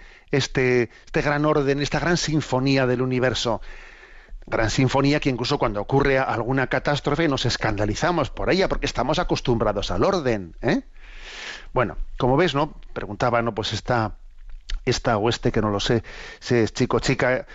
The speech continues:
asistente al congreso de cómo evangelizar a los que tienen convicción de que solo la ciencia y la evolución son la verdad. Creo que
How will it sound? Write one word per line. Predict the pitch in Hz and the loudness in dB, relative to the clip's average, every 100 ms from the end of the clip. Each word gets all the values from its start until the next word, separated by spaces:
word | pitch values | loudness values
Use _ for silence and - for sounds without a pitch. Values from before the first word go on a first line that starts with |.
| - - | -12 -4
asistente | 117 127 113 147 127 123 | -2 0 0 0 0 2
al | 117 | 0
congreso | - 127 131 147 | 0 0 2 2
de | 127 | 0
cómo | 123 156 165 | 0 2 4
evangelizar | 147 143 - 123 117 147 | 4 2 0 -4 0 0
a | 135 | 0
los | - | 0
que | 131 | -2
tienen | 135 151 143 | 0 2 2
convicción | - 131 123 113 - 165 127 - - - - - - | 0 0 0 -2 2 2 2 -6 -18 -20 -20 -12 -6
de | 117 | -2
que | |
solo | 117 160 135 | 2 2 2
la | 117 | 2
ciencia | 139 135 - 120 | 2 0 2 2
y | |
la | 120 | 4
evolución | 117 117 117 135 120 | 4 2 0 0 2
son | 131 | 2
la | 123 | 2
verdad. | 117 127 - - | 2 0 -2 -8
Creo | - 143 135 | -2 0 0
que | 131 | -2